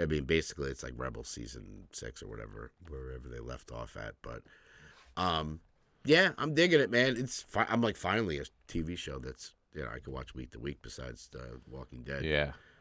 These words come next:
Speaker 1: Um, which I am excited for. It's
Speaker 2: Well
Speaker 1: not must see T V for me anymore, but I'm like, "I'll catch it." Like,
Speaker 2: Well, that, that was the
Speaker 1: tonight
Speaker 2: other
Speaker 1: or
Speaker 2: thing I
Speaker 1: tomorrow.
Speaker 2: did was I binged a show on Netflix.
Speaker 1: Ooh, which one did you binge again?
Speaker 2: Avatar: The Last Airbender,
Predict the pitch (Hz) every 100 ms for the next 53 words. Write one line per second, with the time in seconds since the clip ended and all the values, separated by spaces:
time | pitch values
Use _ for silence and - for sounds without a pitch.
0 | _ _ - 73 71 - 160 - 196 143
1 | 117 - _ _ - - - 58 57 -
2 | 65 104 151 120 92 85 80 - 73 -
3 | 71 71 76 90 87 87 92 92 95 95
4 | 78 73 71 71 131 127 - 69 - 67
5 | - - - 67 - 135 180 - 117 156
6 | 135 110 113 120 85 80 80 85 85 87
7 | 82 - 101 92 80 90 - 90 82 78
8 | 82 - - - - - - - - 196
9 | 208 311 320 120 117 104 135 151 147 139
10 | 127 139 143 180 151 65 76 107 117 107
11 | 117 69 71 113 101 104 90 82 80 76
12 | - 76 73 76 85 90